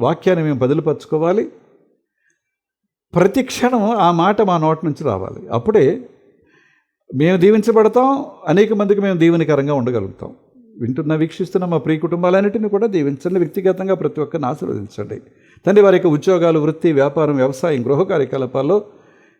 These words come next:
మీరే సహాయం చేసి నడిపించండి. బిడ్డల యొక్క చదువులు తోడుగా ఉండండి. ప్రభు, తెలివితో, జ్ఞానంతో నింపండి. ఆరోగ్యాన్ని ఇవ్వండి. మంచి స్నేహితులను దయచేయండి ఆయన వారికి. యవన బిడ్డలను కనికరించి, యవన కాలపు అవసరాలు తీర్చిన ఆయన,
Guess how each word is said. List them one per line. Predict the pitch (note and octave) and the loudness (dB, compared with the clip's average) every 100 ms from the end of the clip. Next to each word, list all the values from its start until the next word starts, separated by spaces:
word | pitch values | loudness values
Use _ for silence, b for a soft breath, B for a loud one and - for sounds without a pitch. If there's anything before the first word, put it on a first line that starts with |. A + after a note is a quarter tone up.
| B2+ | 0
మీరే | D3 E3+ | 2 2
సహాయం | E3 D3 F3 F#3+ | 2 2 2 4
చేసి | F3 G3 | 2 2
నడిపించండి. | C#3 A2+ A#2+ - A#2+ G2+ A#2 | -2 -4 -8 -10 -10 -8 -2
బిడ్డల | D3+ F#3 | 2 2
యొక్క | E3+ | 2
చదువులు | E3 - - - D3 G#3 F#3 | 0 -4 -14 -2 4 4 4
తోడుగా | D#3+ D3 D3 | 2 0 0
ఉండండి. | D3 D#3 F#3 G#3+ - b b b b b b - | -2 -4 -4 -6 -8 b b b b b b 0
ప్రభు, | E3+ F3+ | 2 2
తెలివితో, | E3+ F#3 G3+ G#3 | 4 2 4 4
జ్ఞానంతో | F3+ D#3+ D#3+ D3+ | 4 2 2 2
నింపండి. | D#3 B2+ C#3 C3 | 0 0 0 2
ఆరోగ్యాన్ని | D#3+ F3+ E3 D3 | 2 2 0 0
ఇవ్వండి. | B2+ | 0
మంచి | B2 D#3 D#3 | 0 -2 -2
స్నేహితులను | D#3+ F#3 G#3 G3+ | 0 0 0 0
దయచేయండి | C#3+ D3 E3 C#3+ | 2 0 0 -2
ఆయన | A2 G2+ | -2 -4
వారికి. | G#2 G#2 - - | -6 -6 -8 -2
యవన | C#3 F#3 | 0 2
బిడ్డలను | F3 E3 | 0 0
కనికరించి, | D#3 E3 F3 G3 G3 A3+ A#3 - | 0 2 4 2 2 -2 -4 -2
యవన | C3+ E3+ | 0 0
కాలపు | F3 F3 F3 D#3+ | 0 0 0 0
అవసరాలు | E3+ G3+ G3 | -2 0 0
తీర్చిన | F3+ D#3+ - B2 | 0 -4 -6 -10
ఆయన, | G#2 F#2 | -10 -10